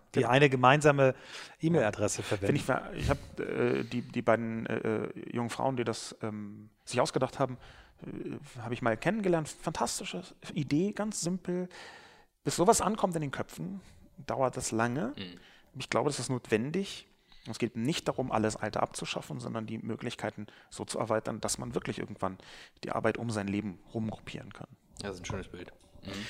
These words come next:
Speaker 1: Glaubst du, ähm, du hast jetzt ja sehr mitge-, verfolgt, mitgeprägt in Deutschland, äh, the rise of Social Media. So wie ich dich kenne, wirst du dich auch mit, mit, äh, allen anderen technologischen Entwicklungen, ob das jetzt künstliche Intelligenz, Machine Learning und was wir noch alles haben, ist.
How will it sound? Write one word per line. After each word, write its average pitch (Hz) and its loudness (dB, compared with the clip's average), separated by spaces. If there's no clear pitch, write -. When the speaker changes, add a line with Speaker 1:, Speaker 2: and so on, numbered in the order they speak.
Speaker 1:
Glaubst - 6
du, 180 8
ähm, 143 4
du 131 0
hast 147 0
jetzt 151 6
ja 131 8
sehr 127 6
mitge-, 127 4
verfolgt, - 4
mitgeprägt 139 2
in 131 0
Deutschland, 120 2
äh, 120 -2
the 110 4
rise 117 6
of 117 -2
Social 123 0
Media. 135 6
So 123 2
wie 131 4
ich 120 -6
dich 135 -2
kenne, 135 8
wirst 131 4
du 135 2
dich 120 2
auch 117 2
mit, 117 -4
mit, 117 -2
äh, - -10
allen 113 -6
anderen 135 2
technologischen 135 2
Entwicklungen, 120 0
ob - -16
das 120 -2
jetzt - -4
künstliche 123 -2
Intelligenz, 117 -2
Machine 123 -4
Learning 117 2
und 117 -6
was 123 2
wir 139 2
noch 120 2
alles 123 2
haben, 123 8
ist. 123 -2